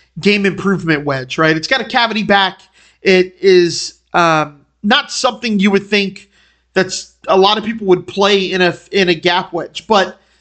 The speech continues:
there's, there's a, there's a, there's a, there's a story to this one as well. So for the longest time, I played an old Callaway Big Bertha wedge that was my father-in-law's before he passed away. Had a ton of offset, had a ton of bounce, and was generally not very wedge-like. It looked just like the irons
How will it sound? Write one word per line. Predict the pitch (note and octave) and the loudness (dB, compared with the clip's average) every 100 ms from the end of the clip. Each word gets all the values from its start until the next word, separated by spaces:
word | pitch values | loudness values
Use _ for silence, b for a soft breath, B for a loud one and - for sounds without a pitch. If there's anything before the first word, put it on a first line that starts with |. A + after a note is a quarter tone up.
| - | -4
there's, | G3+ G#3 - | -2 -2 -4
there's | G3+ G#3 F3+ | 0 0 2
a, | E3+ D#3 D3+ _ _ _ _ _ _ _ - | 0 0 -6 _ _ _ _ _ _ _ -4
there's | A3 | -2
a, | G3 | -2
there's | F#3 G3 G#3+ G3 | -4 -2 0 2
a, | F#3 D#3+ G3 | 0 -2 -2
there's | G#3 F#3+ | 0 0
a | |
story | F3+ - E4 D#4+ | -2 2 2 4
to | A#3+ | 2
this | G#3+ A3+ | 0 -2
one | G#3 F3 | -4 -6
as | D#3+ | -4
well. | E3+ D3+ | -6 -6
So | - F#3+ E3+ B B B | -2 0 0 B B B
for | A#3+ | 0
the | A3 | 2
longest | G#3+ C4 D4+ E4+ | 2 2 0 -2
time, | C4+ A3+ | 0 0
I | G#3 | -2
played | - A3 | 0 0
an | F#3+ - | 0 0
old | A#3 C#4+ - | 0 0 -2
Callaway | G#3 A3+ A#3+ A3+ | -2 0 0 0
Big | G#3+ G#3 G3+ - | 0 -2 -2 0
Bertha | F#3+ F#3 F#3 | 0 0 0
wedge | D#3+ D#3 D#3 - b b | 2 0 -2 -10 b b
that | - | 0
was | F#3+ E3+ | 0 2
my | E3+ | -2
father-in-law's | - E3 D#3 D#3+ D#3 D3+ D3+ | 0 0 0 -2 0 0 0
before | - E3+ F3 D#3+ | -2 -4 0 0
he | E3 | -2
passed | - C3+ - - | -8 -10 -10 -14
away. | - - E3 _ _ B B B B | -14 -18 -20 _ _ B B B B
Had | B3+ | 0
a | A3+ | 0
ton | A3 D#4 | 0 2
of | D4+ | 2
offset, | A3 A3 - G#3 G3 - b b | 0 -2 0 0 0 -8 b b
had | A3 | 0
a | |
ton | G#3+ B3+ | 2 0
of | B3+ | 2
bounce, | G3 F#3+ G3 F#3+ | 2 2 0 -4
and | F#3 | -4
was | E3 | -2
generally | F3 A#3 B3 A3 G#3 | 0 2 2 2 0
not | F#3 F#3+ F#3 | -2 -2 0
very | F#3 E3+ | 0 2
wedge-like. | D#3+ D#3+ - C#3 C#3+ - | 0 -2 -4 -8 -8 -4
It | F#3 | 0
looked | G3 F3+ | 0 0
just | G#3+ G#3 | -2 -2
like | A3 G#3+ | -2 0
the | F#3+ | 0
irons | G3+ G#3+ G#3+ G3 - | 0 -2 -4 -8 -14